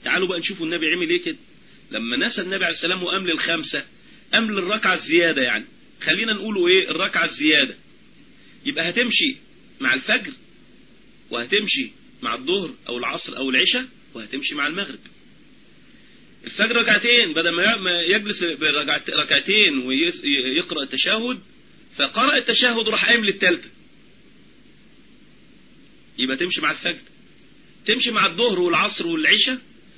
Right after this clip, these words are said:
بدل ما يقعد للتشهد بعد الركعة الرابعة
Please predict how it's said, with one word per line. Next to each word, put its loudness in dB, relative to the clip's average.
بدل 2
ما 2
يقعد 0
للتشهد -2
بعد 2
الركعة 0
الرابعة 0